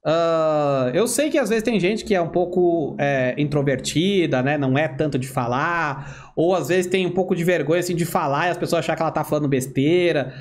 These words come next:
Mas, cara, assim, é, aí é um outro departamento que não, não, eu não tenho como resol-, dar uma dica pra resolver esse problema, né? Mas, assim, é importante que você procure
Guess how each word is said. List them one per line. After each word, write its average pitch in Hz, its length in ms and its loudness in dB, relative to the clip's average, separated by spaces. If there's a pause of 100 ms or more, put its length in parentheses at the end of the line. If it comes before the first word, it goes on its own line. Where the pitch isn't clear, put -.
(280)
Mas, 208 320 0
cara, 190 320 0
assim, 143 720 -2 (600)
é, 113 380 -4
aí 165 260 2
é 247 60 2
um 220 180 2
outro 254 280 2
departamento 214 760 0
que 208 100 0
não, 202 280 2
não, 185 380 0
eu 185 140 4
não 220 180 0
tenho 196 280 2
como 202 260 0
resol-, 190 380 0
dar 160 180 0
uma 180 220 0
dica 160 380 0
pra 196 140 0
resolver 175 260 0
esse 170 100 -6
problema, 127 520 0
né? - 320 -2 (560)
Mas, 202 240 2
assim, 196 480 -2 (720)
é 175 120 2
importante 254 720 0
que 131 500 0
você 160 240 0
procure 196 840 0